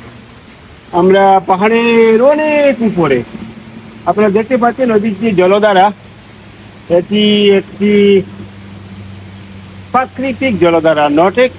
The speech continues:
কৃত্রিম, এটি প্রাকৃতিক জলধারা। এটি আল্লাহর অশেষ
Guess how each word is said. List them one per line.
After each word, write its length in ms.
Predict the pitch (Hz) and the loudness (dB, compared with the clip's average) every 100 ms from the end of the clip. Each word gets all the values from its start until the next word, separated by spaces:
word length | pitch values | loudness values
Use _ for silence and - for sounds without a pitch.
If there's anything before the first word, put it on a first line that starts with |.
| - - - | -20 -10 -4
কৃত্রিম, 540 | 247 - - 196 131 110 - - - - | -4 -4 0 0 0 -10 -20 -20 -18 -6
এটি 200 | 170 226 | -2 -2
প্রাকৃতিক 640 | 262 262 254 262 262 190 | 0 -2 -4 -8 -6 0
জলধারা। 460 | 175 156 147 139 127 - - - - - - - - | 0 2 0 0 -2 -10 -20 -20 -20 -20 -20 -20 -12
এটি 220 | 220 190 | -2 0
আল্লাহর 380 | 180 185 202 196 | 2 2 2 2
অশেষ 300 | 190 240 | 0 -2